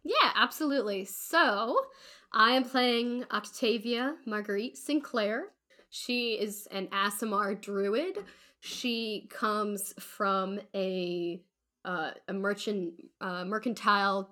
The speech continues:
merchant type background. She and her family have a not too, too little, but not necessarily some great,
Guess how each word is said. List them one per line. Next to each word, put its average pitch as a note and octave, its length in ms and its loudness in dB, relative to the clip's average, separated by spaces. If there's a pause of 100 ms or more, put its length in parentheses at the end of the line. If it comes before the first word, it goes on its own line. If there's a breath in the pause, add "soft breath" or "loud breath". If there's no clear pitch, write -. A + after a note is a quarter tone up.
merchant G#3 540 -2
type G#3 360 -4 (180)
background. A#3 640 -2 (340 loud breath)
She A#3 240 -2
and G#3+ 100 -2
her G#3+ 140 -2
family G3 560 -4 (140)
have G3 480 -4 (100)
a F#3+ 680 -2 (600 soft breath)
not C5 260 4
too, E4+ 180 6
too C4 260 2
little, A3 400 0
but A#3+ 240 2
not G3 200 2
necessarily F#3 800 -4
some F3+ 760 -4 (560)
great, G#3 680 -4